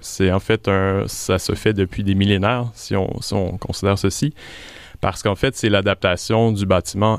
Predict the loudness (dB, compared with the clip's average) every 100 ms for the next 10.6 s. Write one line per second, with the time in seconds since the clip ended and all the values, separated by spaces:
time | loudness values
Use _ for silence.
0 | -2 -4 -4 -4 -2 -2 -2 -8 -4 0
1 | 0 0 0 2 2 2 0 -2 -2 -4
2 | -4 -2 2 2 2 0 -2 -2 0 0
3 | 2 2 2 0 2 2 0 0 2 2
4 | 0 0 -2 0 0 0 0 0 -2 -2
5 | -2 -2 0 0 -2 -2 -2 -2 -4 -12
6 | -20 -20 -20 -20 -20 -2 2 2 2 -6
7 | -2 2 2 2 0 0 0 0 4 4
8 | 4 4 2 2 4 4 2 0 -4 -6
9 | -8 -8 -2 0 2 0 0 -2 -2 0
10 | 0 0 2 4 4 0